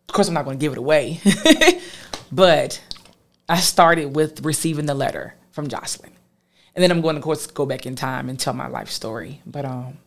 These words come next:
that's a good place to start because that was the turning point for my life changing for the better.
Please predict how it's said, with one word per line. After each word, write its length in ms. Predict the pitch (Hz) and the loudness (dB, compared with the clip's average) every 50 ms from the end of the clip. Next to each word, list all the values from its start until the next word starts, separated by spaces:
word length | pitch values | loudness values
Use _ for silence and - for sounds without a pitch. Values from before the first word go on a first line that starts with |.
| _ - | _ -2
that's 180 | 202 254 240 - | -2 0 2 0
a 20 | 254 | 4
good 160 | - 254 - | 4 4 4
place 220 | - - 214 214 | 4 0 -2 -2
to 100 | - 190 | -2 -4
start 320 | 185 - - 220 208 160 135 | -4 -4 -4 -4 -4 -4 -6
because 340 | 151 151 - 190 143 147 135 | -4 -2 -2 -2 -2 2 4
that 180 | 147 185 240 - | 6 6 6 4
was 140 | 202 196 202 | 2 0 0
the 80 | 175 | 0
turning 420 | 175 - - 196 220 226 202 180 165 | 0 2 2 4 4 4 2 0 -2
point 400 | - - 147 143 - - - - _ _ _ _ _ _ _ _ _ _ _ _ _ _ | -2 -4 -6 -6 -6 -10 -14 -18 _ _ _ _ _ _ _ _ _ _ _ _ _ _
for 100 | - 180 | 2 4
my 140 | 175 165 | 4 6
life 260 | 160 160 160 160 156 143 | 6 6 4 4 4 2
changing 360 | - - 143 139 127 139 131 | -2 -2 -2 -2 -4 -6 -4
for 120 | - 147 | -2 -2
the 100 | 127 139 | -2 0
better. 380 | 131 143 147 120 - - - | 0 2 2 2 0 -4 -10